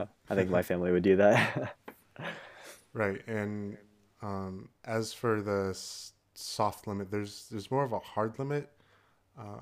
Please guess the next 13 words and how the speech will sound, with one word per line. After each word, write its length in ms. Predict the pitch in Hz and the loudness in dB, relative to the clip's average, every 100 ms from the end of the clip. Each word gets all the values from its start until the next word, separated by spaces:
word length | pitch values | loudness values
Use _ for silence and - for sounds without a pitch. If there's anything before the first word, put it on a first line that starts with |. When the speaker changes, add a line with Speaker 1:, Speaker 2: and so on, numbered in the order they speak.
| - | -10
Speaker 2:
I'm 100 | 107 | -4
not, 320 | 117 110 110 - | -2 -4 -6 -6
I 80 | |
haven't 160 | 110 113 | -4 -4
been 140 | 110 104 | -4 -6
to 140 | 104 | -10
too 140 | - 101 | -8 -6
many 240 | 98 92 | -4 -4
all-you-can-eat 480 | 90 92 - 95 95 | -4 -6 -8 -8 -6
restaurants 560 | 90 - 104 92 - | -8 -8 -8 -8 -8
in 120 | 101 95 | -8 -6
the 280 | 90 90 87 | -6 -6 -8
States, 720 | - - 92 - - - | -10 -6 -6 -8 -14 -18